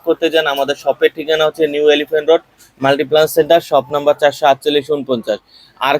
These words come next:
কেউ যদি অনলাইনের মাধ্যমে অর্ডার করতে চান, সেক্ষেত্রে আমাদের অর্ডার সিস্টেমটা হচ্ছে পাঁচশো দশ টাকা অ্যাডভান্স, বাকি টাকা ক্যাশ on ডেলিভারি। আমরা বাংলাদেশের চৌষট্টি জেলায় কুরিয়ার করে থাকি। তো এই প্যাকেজটি, আহ, আমাদের স্ক্রিনে দেওয়া নাম্বারে যোগাযোগ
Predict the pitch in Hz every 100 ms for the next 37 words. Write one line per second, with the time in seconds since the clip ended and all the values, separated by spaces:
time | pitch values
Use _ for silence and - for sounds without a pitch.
0 | - 165 170 175 170 185 175 151 156 160
1 | 165 170 165 160 165 156 143 143 156 -
2 | 170 170 165 - 151 156 147 147 147 147
3 | 139 131 135 - 151 - 156 156 156 165
4 | 147 131 - 139 135 - 147 139 127 156
5 | 139 123 120 127 120 123 131 123 117 113
6 | 104 95 _ - - 131 135 131 139 135
7 | 175 175 147 143 131 127 127 143 170 143
8 | 143 127 127 117 107 98 101 _ _ _
9 | _ _ _ - 170 - 180 180 180 180
10 | 180 - 202 202 - - _ - _ _
11 | _ - - 131 127 135 147 160 - 165
12 | 160 156 156 156 147 160 180 143 139 147